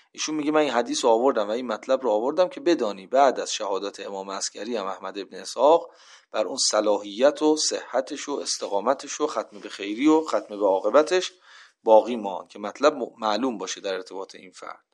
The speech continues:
گزارش بعدی، گزارش ده پنجاه و سه هست که از محمد ابن مسعود عیاشی نقل کرده مرحوم کشی.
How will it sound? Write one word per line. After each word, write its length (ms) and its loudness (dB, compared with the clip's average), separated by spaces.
گزارش 440 8
بعدی، 360 6
گزارش 460 0
ده 220 6
پنجاه 460 -2
و 40 -2
سه 200 0
هست 360 2
که 120 2
از 160 6
محمد 420 -4
ابن 180 -8
مسعود 640 -6
عیاشی 540 -2
نقل 280 4
کرده 320 -2
مرحوم 360 -4
کشی. 440 -6